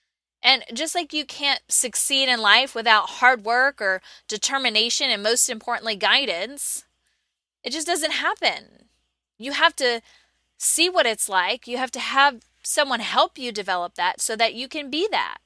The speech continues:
And teachers and educators are that gateway.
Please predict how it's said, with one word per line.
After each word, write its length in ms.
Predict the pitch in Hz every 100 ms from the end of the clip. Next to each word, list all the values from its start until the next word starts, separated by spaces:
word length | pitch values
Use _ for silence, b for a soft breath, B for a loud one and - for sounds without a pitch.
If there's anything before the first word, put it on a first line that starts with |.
| _ _ _ _ _ _ _ _ _ _ _ _ B B B
And 180 | 240 226
teachers 600 | - 359 - 139 101 -
and 140 | 226 -
educators 600 | 330 330 - 190 185 -
are 140 | - 220
that 200 | 214 190
gateway. 540 | 214 311 - - -